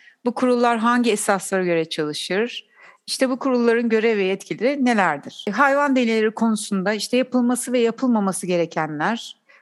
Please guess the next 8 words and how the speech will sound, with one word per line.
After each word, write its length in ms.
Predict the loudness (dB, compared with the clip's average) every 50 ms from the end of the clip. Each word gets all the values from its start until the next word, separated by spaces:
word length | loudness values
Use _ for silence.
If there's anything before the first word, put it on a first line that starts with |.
| _ _ -2
bunun 320 | 0 2 4 4 2 2 0
dışında 480 | 0 0 0 2 2 2 2 2 2
hayvanlar 420 | 2 2 2 2 2 2 2 2 2
üzerinde 380 | 2 2 2 2 2 0 0
çalışmalar 760 | 0 0 0 0 0 0 0 0 2 4 4 2 2 0 -4 -4 0
yapmak 440 | 2 2 2 0 0 -2 -2 -2
isteyen 640 | -2 -6 -6 -2 0 0 2 4 2 2 0 -2 -8 -14 _ _
araştırıcıların, 1080 | 0 2 2 2 2 0 -2 -2 0 0 0 0 0 0 0 2 2 2 2 0 0 -2